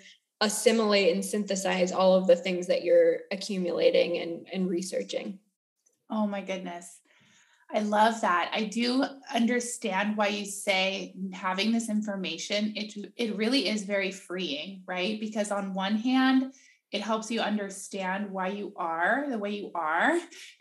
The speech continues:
Speaker 2: And especially when you have kind of lived a life that hasn't necessarily nurtured and supported those aspects. And then on the other hand, you're able to,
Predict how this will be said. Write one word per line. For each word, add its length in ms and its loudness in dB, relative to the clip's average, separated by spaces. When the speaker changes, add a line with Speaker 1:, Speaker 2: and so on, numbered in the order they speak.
Speaker 2:
And 260 4
especially 560 0
when 420 2
you 800 -2
have 300 0
kind 220 0
of 200 -2
lived 420 0
a 60 0
life 600 -4
that 300 0
hasn't 340 -4
necessarily 800 -2
nurtured 360 -8
and 160 -8
supported 540 -10
those 220 -4
aspects. 800 -2
And 160 6
then 140 8
on 120 6
the 120 2
other 180 2
hand, 340 0
you're 140 2
able 240 -4
to, 220 -6